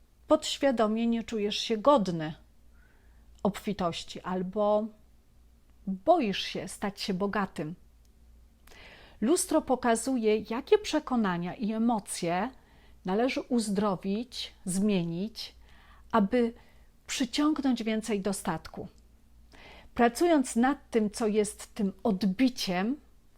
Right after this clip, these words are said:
czyli naszymi myślami, emocjami,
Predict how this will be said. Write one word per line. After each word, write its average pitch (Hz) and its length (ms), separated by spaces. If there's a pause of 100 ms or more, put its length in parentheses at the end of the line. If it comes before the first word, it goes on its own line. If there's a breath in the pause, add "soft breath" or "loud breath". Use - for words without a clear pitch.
(140)
czyli 160 360 (520)
naszymi 202 580 (180)
myślami, 214 840 (640 soft breath)
emocjami, 196 1000